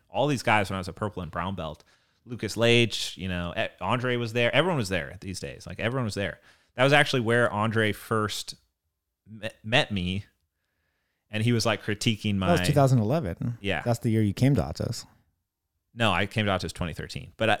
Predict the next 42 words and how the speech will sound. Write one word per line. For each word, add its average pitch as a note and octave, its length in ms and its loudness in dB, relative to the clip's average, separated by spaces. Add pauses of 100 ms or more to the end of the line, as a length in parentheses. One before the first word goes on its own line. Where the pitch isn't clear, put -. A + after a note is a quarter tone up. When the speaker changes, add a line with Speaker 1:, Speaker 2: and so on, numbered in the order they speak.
(140)
Speaker 2:
Ah. G2+ 220 -4 (120)
Speaker 1:
me C3 140 0
and A#2+ 80 4
Andre A2+ 280 4
met, G2+ 280 6
and F2 80 0
I, F#2+ 80 2
like, F2+ 140 -4
threw G#2+ 200 0
away G2 140 2
my F2+ 100 -2
silver F#2 300 -2
medal, F2 340 -2
and F2 100 -4
he, F#2 140 -4
like, E2+ 240 -6
was, F2 160 -10
that's F2+ 260 -2
how F2 120 -2
we E2+ 140 -4
met. E2+ 200 -6 (180)
Speaker 2:
Okay. G2+ 280 -6 (880)
Speaker 1:
And, A#2 300 -2
yeah, C#3+ 220 6
it's - 100 -4
just C3+ 140 -6
this B2+ 180 -10
really C#3+ 180 2
crazy C#3+ 260 4
experience. D3 380 4
They B2 100 6
feed D3+ 220 4
you B2+ 80 2
breakfast, B2+ 340 6
lunch, C3+ 200 4
and B2 100 2
dinner A2+ 220 4
in B2 80 0
this G#2 140 0
amazing G#2+ 360 2
buffet, G#2+ 600 4
and F2+ 540 -2